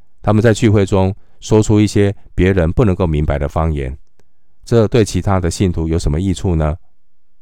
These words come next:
第六节，经文第八节提到号声，这是指军队对士兵的号令。所以呢，号声吹出来，必须要让士兵能够明白，这样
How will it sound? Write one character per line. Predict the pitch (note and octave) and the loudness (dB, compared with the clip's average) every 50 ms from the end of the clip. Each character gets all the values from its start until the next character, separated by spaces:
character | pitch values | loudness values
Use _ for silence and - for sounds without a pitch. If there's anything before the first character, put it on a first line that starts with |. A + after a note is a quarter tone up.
| - - - - | -20 -20 -18 -10
第 | - D#2 | -8 -6
六 | C#2+ D#2 D2+ C#2 | -2 -2 -2 -4
节， | - - B1 B1 - - - - - - - - - - - - - - - - - - - - - - - - - - - - - - - - - - - - - - - - - - - - - - - - - | -4 -8 -12 -14 -14 -18 -20 -20 -20 -20 -20 -20 -20 -20 -20 -20 -20 -20 -20 -20 -20 -20 -20 -20 -20 -20 -20 -20 -20 -20 -20 -20 -20 -20 -20 -20 -20 -20 -20 -20 -20 -20 -20 -20 -20 -20 -20 -20 -20 -20 -20 -20 -10
经 | - - D3 | 0 4 6
文 | D3+ B2+ | 6 8
第 | B2 C3+ B2 | 8 6 6
八 | - A#2+ A2+ A2+ | 6 4 4 4
节 | - F2+ E2 | 2 2 -2
提 | D#2+ - E2 | 0 -2 -2
到 | D2+ F#2 E2+ | 0 0 0
号 | D#2 - - F#2+ D2+ D2 | 0 0 0 0 2 0
声， | - - - E2 D#2 D2+ E2 E2+ - - - - - - - - - - - - - - | -2 -4 -4 -2 -2 -2 -6 -8 -12 -18 -20 -20 -20 -20 -20 -20 -20 -20 -20 -20 -14 -4
这 | - A2+ | -2 -2
是 | G#2+ - A2+ | 2 2 0
指 | G2 - - D2 C#2 C#2 C#2 | 0 0 -4 -4 -2 -4 -4
军 | C2+ - - G#2+ G2+ G2+ | -6 -2 0 0 0 2
队 | G2+ - F#2+ E2 D2+ | 2 0 0 0 0
对 | - - D#2+ D#2 | -2 -2 -2 -2
士 | - - - E2 C#2 | -2 -4 -6 -6 -4
兵 | - D2+ | -4 -4
的 | C#2+ C2+ | -6 -6
号 | - - E2 C#2+ C#2 | -6 -4 -4 -4 -4
令。 | C#2+ D2 C2 - - - - - - - - - - - - - - - - - - - - - | -6 -8 -8 -10 -16 -20 -20 -20 -20 -20 -20 -20 -20 -20 -20 -20 -20 -20 -20 -20 -20 -20 -20 -10
所 | - - G#2+ C3 | 0 4 4 6
以 | B2+ G2+ | 6 6
呢， | F2 E2+ E2+ F2+ - - - - - - - | 4 2 -2 -2 -4 -10 -20 -20 -20 -20 -20
号 | - - - - E3 C#3 A2 | -20 -8 0 4 4 6 6
声 | G#2 - A2+ G#2 G#2+ | 4 4 2 2 2
吹 | - - G#2 | 2 0 0
出 | G2 - G#2+ G2 | 0 0 -2 -2
来， | E2+ D#2 D2 D2 D2 - - - - - | 0 -2 -2 -2 -6 -8 -12 -20 -12 -4
必 | - B2+ | -2 -2
须 | A#2 - A#2+ | 0 2 2
要 | A2+ A2 | 2 4
让 | G#2+ A2+ G#2+ G2 | 4 2 0 0
士 | - - - C#3+ B2 A2 | 0 -4 -2 -2 -2 0
兵 | - A2+ G#2+ | 0 0 0
能 | F#2 D#2 D#2 | 0 0 0
够 | E2+ D#2 | 0 0
明 | D2 D2 D2+ D#2+ | 0 0 -2 -2
白， | - D2 C#2 C2 C#2+ - - - - - - - - - | -2 -4 -6 -6 -8 -12 -16 -20 -20 -20 -20 -20 -12 -2
这 | - C#3+ C3+ A#2+ | 2 4 4 4
样 | A#2+ A2+ F#2 D#2 | 4 2 2 0